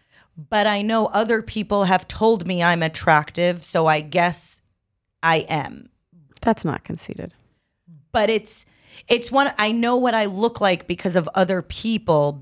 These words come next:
Speaker 1: but to me, I'm like, "Oh, I have droopy eyes, I have one lazy eye, my face isn't symmetrical, I'm, I have a very hairy face that I defuzz on a regular <laughs> basis,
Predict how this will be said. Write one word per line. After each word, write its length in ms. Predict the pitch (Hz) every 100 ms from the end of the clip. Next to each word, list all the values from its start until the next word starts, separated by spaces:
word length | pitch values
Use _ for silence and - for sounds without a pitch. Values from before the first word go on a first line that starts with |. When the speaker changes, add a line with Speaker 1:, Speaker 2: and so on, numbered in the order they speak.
| -
Speaker 1:
but 220 | 180 -
to 140 | - 190
me, 480 | 180 220 233 190 160
I'm 120 | 147
like, 180 | 180 175
"Oh, 140 | 233 208
I 80 | 180
have 320 | 170 151 -
droopy 380 | 170 190 220 170
eyes, 340 | 143 147 151
I 40 | 151
have 140 | 147
one 260 | 151 180 190
lazy 340 | 160 139 147
eye, 240 | 135 139 147
my 220 | 147 139
face 340 | - 156 156
isn't 220 | 185 196 -
symmetrical, 720 | 208 170 151 170 - 143 151 - - - -
I'm, 260 | 165 165 160
I 60 | -
have 100 | 165
a 60 | 151
very 320 | 180 240 202
hairy 260 | 170 156
face 380 | 156 - 175 147
that 140 | - 156
I 100 | 156
defuzz 500 | 160 170 - 170 156
on 100 | 147
a 60 | 139
regular 440 | 170 185 190 165
<laughs> 160 | 151 151
basis, 380 | 151 - 160